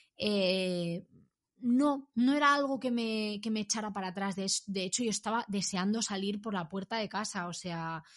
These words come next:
de no ser porque tuve un posparto físicamente complicado y, y tal, eh, y con todo el tema de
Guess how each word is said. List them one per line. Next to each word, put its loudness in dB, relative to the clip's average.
de 0
no 0
ser 0
porque -2
tuve 2
un 2
posparto -4
físicamente -2
complicado 0
y, 2
y -4
tal, 0
eh, -6
y -6
con -2
todo -4
el -4
tema 0
de -2